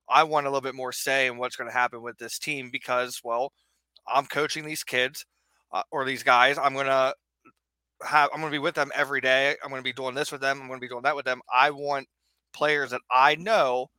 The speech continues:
are gonna come in here and play for me." And we don't have a situation like we had down in Jacksonville with Urban being a complete a-hole. You know what I'm saying? And I don't think Harbaugh would do that, but I think that's the only way that it would be intriguing to pull him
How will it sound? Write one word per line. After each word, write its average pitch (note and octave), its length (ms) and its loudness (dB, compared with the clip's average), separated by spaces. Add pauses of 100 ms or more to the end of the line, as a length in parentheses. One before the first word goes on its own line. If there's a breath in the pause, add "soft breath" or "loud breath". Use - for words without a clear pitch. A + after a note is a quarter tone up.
(800)
are C3 100 -6
gonna B2+ 140 -4
come D#3+ 180 2
in D#3 120 0
here D3+ 120 -4
and C3 80 -8
play F#3+ 200 2
for D3+ 140 -8
me." B2 300 -8 (640)
And B2+ 500 0 (680)
we E3 100 -2
don't D3+ 160 0
have E3+ 360 6
a D3+ 40 0
situation C#3 600 -4
like B2+ 140 -6
we B2 100 -8
had B2 240 0
down A#2+ 220 -2
in A#2+ 80 -16
Jacksonville B2 640 2
with A#2+ 120 -10 (100)
Urban C#3 480 0 (640)
being C3 300 -2
a B2 80 -4
complete B2 560 -10 (760)
a-hole. C3 520 0
You D3 80 -10
know D#3 80 2
what D#3 60 4
I'm D3 80 -6
saying? E3 300 2
And D3+ 120 2
I F3+ 80 10
don't G3 120 -2
think F#3+ 180 -2
Harbaugh E3 360 0
would C3 180 -6
do C4 180 -6
that, C#3+ 260 4 (540 soft breath)
but C#3+ 80 4
I D3 60 6
think G3+ 120 0
that's F#3 140 -2
the E3+ 180 -8
only D#3+ 280 -6
way D3+ 400 4
that C3 160 4
it C3 40 -2
would C3 100 -6
be C3 140 -4
intriguing D3 640 -6
to B2 80 -8
pull D#3+ 280 -8
him C3+ 320 -4